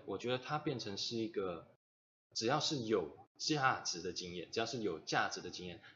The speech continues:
他都可以马上转换成一个公开班。我觉得这是一个倒是和让我们蛮讶异的地方。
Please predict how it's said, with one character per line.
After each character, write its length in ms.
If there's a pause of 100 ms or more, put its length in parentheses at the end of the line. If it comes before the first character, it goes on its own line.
他 220
都 220
可 320
以 200 (460)
马 180
上 280
转 120
换 160
成 140
一 20
个 80
公 200
开 180
班。 240 (760)
我 100
觉 80
得 40
这 120
是 160
一 40
个 120
倒 260
是 200
和 320
让 180
我 140
们 80
蛮 640
讶 280
异 40
的 80
地 180
方。 240